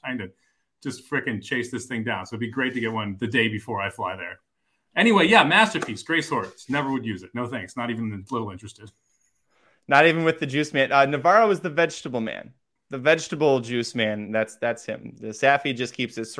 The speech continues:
Speaker 2: short and simple. Um, <laughs> everybody in the chat knew what was happening, too. They all went, "Mike won something. What was it?"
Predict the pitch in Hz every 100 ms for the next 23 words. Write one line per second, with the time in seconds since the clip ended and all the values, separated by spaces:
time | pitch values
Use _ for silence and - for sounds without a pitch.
0 | 120 - 117 107 - 107 104 95 - -
1 | _ - 120 123 123 117 110 101 - -
2 | - - - 208 170 185 185 220 214 226
3 | 185 - 165 147 127 160 151 139 131 135
4 | 127 127 117 131 117 135 151 131 123 160
5 | 226 160 185 196 165 156 156 117 131 123
6 | 127 117 113